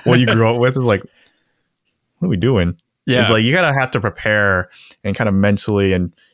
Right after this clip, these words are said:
Speaker 1: tactically prepare for whoever you're facing in terms of, like, the level of intensity. So, like, you know, a, a Norwich City match is not gonna be the same intensity as, say, you know, a Liverpool match.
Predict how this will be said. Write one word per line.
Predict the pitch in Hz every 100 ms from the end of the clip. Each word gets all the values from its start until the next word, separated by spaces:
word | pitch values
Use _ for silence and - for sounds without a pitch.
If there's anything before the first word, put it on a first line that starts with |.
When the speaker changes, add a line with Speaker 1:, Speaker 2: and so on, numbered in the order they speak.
| -
Speaker 1:
tactically | 110 104 104 101
prepare | 92 - 98 92 87 - _ -
for | 104 95 92 90 82 _ _ _ _ -
whoever | 123 110
you're | 95
facing | 90 101 95 95 90
in | 90
terms | - 95
of, | 92
like, | 90
the | 92
level | 92 92
of | 90 -
intensity. | 87 98 92 82 82 -
So, | - 95
like, | 90 92
you |
know, | 104 85 82 - _ -
a, | 98 _ _
a | 110
Norwich | 110 123 120 107
City | - 117 107
match | 95 92 98
is |
not | 95 95
gonna | 98
be | 92
the |
same | - 101
intensity | 90 - 92 - 87
as, | 85 85
say, | - 87 87
you | 90
know, | 82
a |
Liverpool | 87 95 87 87
match. | 82 80 90